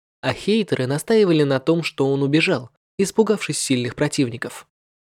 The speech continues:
Главный аргумент хейтеров заключался в том, что если бы парень был действительно занят, он бы предупредил об этом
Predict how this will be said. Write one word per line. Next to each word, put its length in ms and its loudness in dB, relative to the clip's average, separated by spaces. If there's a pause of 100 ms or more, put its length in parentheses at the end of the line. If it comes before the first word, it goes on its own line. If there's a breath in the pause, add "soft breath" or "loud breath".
(280)
Главный 400 0
аргумент 400 2
хейтеров 440 2
заключался 520 0
в 80 -10
том, 220 2
что 180 -2
если 260 2
бы 140 4
парень 320 -2
был 160 2
действительно 680 0
занят, 440 -4 (380)
он 160 4
бы 100 4
предупредил 600 2
об 140 -2
этом 280 -6